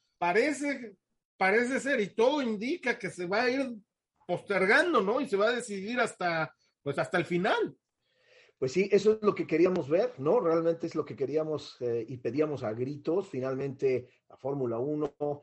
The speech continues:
Speaker 2: el cielo o el santo, el que se haya encomendado, no sé quién, pues <laughs> no-, nos lo está cumpliendo. Y la verdad es que bastante bien, atractivo, ¿no? Yo creo que en términos generales, muy atractivo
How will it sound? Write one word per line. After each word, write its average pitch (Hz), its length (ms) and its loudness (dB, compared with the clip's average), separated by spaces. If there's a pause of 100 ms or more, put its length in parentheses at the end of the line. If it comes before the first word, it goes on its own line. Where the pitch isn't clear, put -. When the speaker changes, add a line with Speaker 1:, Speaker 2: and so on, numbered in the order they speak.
(280)
Speaker 2:
el 101 180 -10
cielo 147 380 4
o 117 300 -2
el 110 160 -8
santo, 147 360 -2
el 107 120 -4
que 113 100 -12
se 131 140 -6
haya 135 140 0
encomendado, 117 600 -4
no 131 120 -4
sé - 100 -16
quién, 139 240 -6
pues 120 160 -14
<laughs> 123 180 -12
no-, 143 140 -12
nos 131 180 -8
lo 127 80 -4
está 147 240 -2
cumpliendo. 147 600 -4 (380)
Y 127 800 -4
la 123 140 -2
verdad 135 180 0
es 135 80 -8
que 143 100 -4
bastante 127 440 -2
bien, 120 180 -4
atractivo, 143 600 -4
¿no? 151 100 -6
Yo 180 100 -2
creo 165 160 -10
que 165 80 -6
en 127 160 -10
términos 160 440 -2
generales, 139 680 -4 (240)
muy 147 160 -6
atractivo 143 800 -4